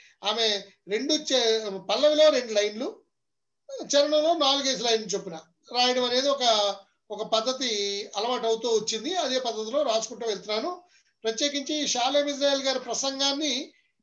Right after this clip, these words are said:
మూడు ప్రసంగాల్ని, మూడు పాటలు రాయడం జరిగింది అని ఆమె తన అనుభవాన్ని కూడా చెప్పారండి. ఇది ఈ overall గా ఇప్పటివరకు జరిగిన కార్యం. అయితే, ఆ,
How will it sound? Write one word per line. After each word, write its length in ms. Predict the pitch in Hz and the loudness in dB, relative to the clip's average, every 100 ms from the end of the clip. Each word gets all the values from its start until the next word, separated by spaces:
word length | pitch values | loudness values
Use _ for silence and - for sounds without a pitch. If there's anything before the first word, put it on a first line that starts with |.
| - | -14
మూడు 240 | 226 302 339 | -4 -2 0
ప్రసంగాల్ని, 600 | 285 226 262 247 196 - _ _ | -2 -2 -2 0 0 -2 _ _
మూడు 160 | 247 220 | -10 0
పాటలు 320 | 220 226 226 | 2 0 -2
రాయడం 340 | 208 226 233 | -2 -2 -2
జరిగింది 720 | 214 214 214 208 247 208 214 _ _ - | -4 -2 -4 -4 -4 -4 -8 _ _ -12
అని 260 | 214 285 233 | -6 -4 -4
ఆమె 560 | 185 202 202 196 190 185 | -6 -4 -4 -4 -6 -6
తన 140 | 190 | -8
అనుభవాన్ని 460 | 180 180 170 196 190 | -8 -8 -4 -4 -4
కూడా 140 | 185 | -8
చెప్పారండి. 540 | 180 170 - 151 135 123 _ _ _ _ 220 | -8 -8 -10 -14 -14 -20 _ _ _ _ -4
ఇది 360 | 277 320 320 - | 0 -2 -4 -4
ఈ 240 | 226 214 | 0 0
overall 440 | 196 190 233 240 233 | 2 2 2 0 0
గా 80 | |
ఇప్పటివరకు 380 | 226 226 220 196 | -2 -2 -4 -2
జరిగిన 300 | 202 190 196 | -4 -4 -6
కార్యం. 300 | 185 180 247 - _ _ - _ _ - | -6 -6 -8 -12 _ _ -20 _ _ -4
అయితే, 520 | 208 277 240 208 285 _ _ _ _ 202 | -2 2 2 2 -4 _ _ _ _ -6
ఆ, 300 | 196 196 | -2 -2